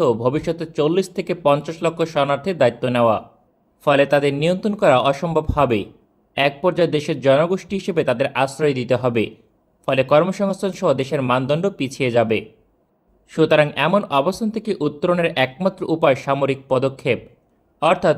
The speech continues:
তুরস্কের মতো একই ধরনের পদক্ষেপ নিতে হবে বাংলাদেশ সেনাবাহিনীকে। এই মুহূর্তে মিয়ানমার সেনাবাহিনী অভ্যন্তরীণ সংকটে দিশেহারা, ফলে বাংলাদেশ যদি সামরিক অভিযান পরিচালনা করে বিজয় নিশ্চিত।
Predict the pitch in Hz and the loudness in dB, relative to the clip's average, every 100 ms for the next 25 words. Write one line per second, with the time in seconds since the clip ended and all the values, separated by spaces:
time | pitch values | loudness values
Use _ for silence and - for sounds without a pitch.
0 | - 190 214 - 208 202 196 - 135 135 | 2 0 0 -2 -2 0 -2 0 0 0
1 | 180 180 180 160 151 151 156 156 143 151 | 0 0 0 2 2 2 -2 -6 -2 0
2 | 180 214 156 123 123 123 - 123 120 120 | 0 2 2 0 0 -2 -4 -2 0 -2
3 | 123 117 110 - _ _ _ _ _ _ | -4 -2 -4 -6 _ _ _ _ _ _
4 | _ _ _ _ - 151 190 214 233 233 | _ _ _ _ 0 2 4 2 0 0
5 | 220 165 143 156 185 185 185 190 202 196 | -2 0 0 0 -2 -4 -2 0 0 0
6 | 147 - 123 135 180 185 185 180 170 156 | 0 2 2 2 0 0 -4 -4 -4 -2
7 | 180 220 139 127 139 120 120 107 - - | -2 -4 -2 -4 -2 0 2 2 0 -10
8 | - - _ _ _ - 143 127 120 135 | -20 -20 _ _ _ 2 4 4 4 2
9 | 170 196 202 220 214 - 160 165 165 - | 0 -2 -4 -6 -6 -2 0 0 -2 0
10 | 131 147 202 202 202 190 196 185 185 165 | 2 2 0 2 0 0 0 0 2 2
11 | 120 131 139 143 139 135 - 135 | 2 0 2 2 0 -6 -6 0